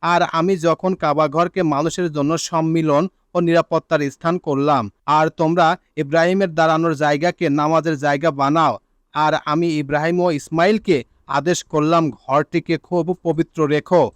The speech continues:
তাওয়াফকারী, অবস্থানকারী লোকদের জন্য এবং রুকু সিজদাকারীদের জন্য।" হজ প্রবর্তনের আগে হযরত ইব্রাহিম আলাইহিস সালাম আল্লাহর নির্দেশে পুত্র ইসমাইল আলাইহিস সাল্লামকে সঙ্গে নিয়ে পুনর্নির্মাণ করেন কাবাঘর।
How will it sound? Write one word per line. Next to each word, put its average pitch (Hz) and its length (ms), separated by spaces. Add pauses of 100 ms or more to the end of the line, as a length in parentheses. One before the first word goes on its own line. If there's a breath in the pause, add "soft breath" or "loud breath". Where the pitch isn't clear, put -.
(220)
তাওয়াফকারী, 151 760 (240)
অবস্থানকারী 165 680
লোকদের 151 400
জন্য 147 440 (220)
এবং 151 260
রুকু 151 380
সিজদাকারীদের 143 840
জন্য।" 117 420 (380)
হজ 202 320
প্রবর্তনের 240 480
আগে 175 320
হযরত 175 360
ইব্রাহিম 175 340
আলাইহিস 208 220
সালাম 175 280
আল্লাহর 185 420
নির্দেশে 160 540
পুত্র - 340
ইসমাইল 170 460
আলাইহিস 165 220
সাল্লামকে 170 520
সঙ্গে 156 400
নিয়ে 170 260 (320)
পুনর্নির্মাণ 180 680
করেন 170 360
কাবাঘর। 123 580